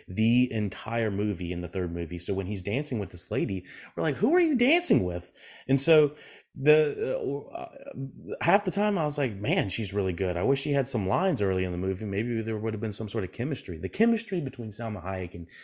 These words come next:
Channing is just non-existent in that third movie. Second movie, we're continuing back. Um, and like I said, the first,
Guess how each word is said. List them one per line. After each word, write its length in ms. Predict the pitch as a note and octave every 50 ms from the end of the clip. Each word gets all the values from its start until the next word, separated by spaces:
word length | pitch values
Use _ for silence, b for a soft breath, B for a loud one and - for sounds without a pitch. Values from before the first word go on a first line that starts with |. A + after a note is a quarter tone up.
| B B B B B -
Channing 460 | - - A#2+ G#2+ G2+ G2 F#2+ F2+ F2
is 240 | - G2 F#2 F2 -
just 240 | - - F#2 - -
non-existent 640 | F#2+ F2+ F2 E2 E2 D#2+ - E2 D#2+ - F2+ E2+
in 60 | E2 E2
that 240 | E2 F2 G2+ - -
third 220 | F2+ E2+ D#2+ D#2
movie. 360 | E2 E2 D#2+ D#2+ - - _ b b b b b b b b b
Second 400 | - - - E3 D#3 D3+ E3 D3
movie, 440 | C#3 C3+ C3+ B2 B2 B2+ A#2+ A2+ - B B B B B B B _ _ _
we're 260 | - G#2 A2 G#2+ G2+ - _ - A2
continuing 440 | - A2+ G2 A#2 A2 G#2 G2 F#2 F2
back. 280 | E2+ F#2 E2 D#2 - b b b b b b b
Um, 360 | A2+ A2+ A2+ G#2+ G#2 G2 F#2 - _ _ _ _ _ _ _ _ _ _ _ _ _ _ _ _ - - -
and 80 | A#2
like 140 | A#2+ A2+ -
I 60 | A2+
said, 240 | G2 - A2+ F#2+ F2
the 60 | F#2+
first, 280 | - - C#3 C3 -